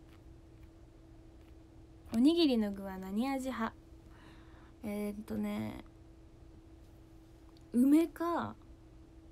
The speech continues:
鮭か、塩。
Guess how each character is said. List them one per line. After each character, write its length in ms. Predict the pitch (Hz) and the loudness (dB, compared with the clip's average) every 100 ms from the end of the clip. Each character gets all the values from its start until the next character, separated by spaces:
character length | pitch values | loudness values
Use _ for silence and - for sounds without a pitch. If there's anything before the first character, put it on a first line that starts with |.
| - - - - | -20 -20 -20 -16
鮭 440 | - 262 - 214 | -8 -8 -8 -10
か、 420 | - 208 208 220 - - - - - - - - - - - - - - - 220 | -6 -6 -6 -8 -14 -20 -20 -20 -20 -20 -20 -20 -20 -20 -20 -20 -20 -16 -8 -4
塩。 200 | 202 | -2